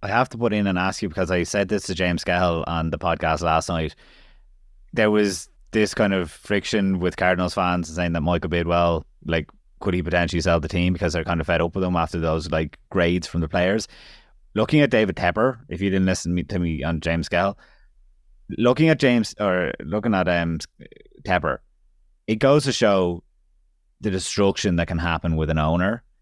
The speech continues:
and be careful what you wish for, because I would take Bidwell,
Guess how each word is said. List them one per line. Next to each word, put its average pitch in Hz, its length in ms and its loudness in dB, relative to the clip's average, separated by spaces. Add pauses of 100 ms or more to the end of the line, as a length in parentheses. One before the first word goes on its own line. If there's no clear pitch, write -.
(220)
and 95 140 -2
be 95 80 0
careful 92 300 0
what 87 200 2
you 82 60 -2
wish 85 180 0
for, 73 320 -4 (360)
because 90 460 2
I 107 160 2
would 113 140 0
take 104 260 2
Bidwell, 87 580 0